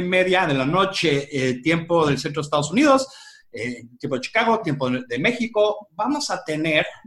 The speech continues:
a Yo-, Yoshua Maya, este, Place of the Week, va,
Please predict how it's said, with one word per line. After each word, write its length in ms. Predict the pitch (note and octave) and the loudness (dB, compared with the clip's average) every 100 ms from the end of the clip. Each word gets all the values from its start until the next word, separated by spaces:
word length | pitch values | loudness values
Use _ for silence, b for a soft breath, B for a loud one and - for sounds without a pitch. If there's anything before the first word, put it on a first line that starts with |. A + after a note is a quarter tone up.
| _ - _ _ _ _ | _ -20 _ _ _ _
a 140 | C3 B2+ | -2 0
Yo-, 220 | C#3 D#3 | 0 0
Yoshua 440 | C#3 D#3 - B3+ | 0 2 4 4
Maya, 500 | A3+ G#3 F3 A#2+ - - - b b _ | 6 4 2 0 -6 -14 -20 b b _
este, 300 | - B2+ - | -14 -12 -10
Place 340 | B2+ F3 G3+ F#3+ | -4 0 0 -2
of 80 | E3+ | -2
the 80 | |
Week, 380 | D#3 D#3+ E3 - | 2 2 2 -4
va, 320 | C3 C#3 C#3+ | -2 -2 0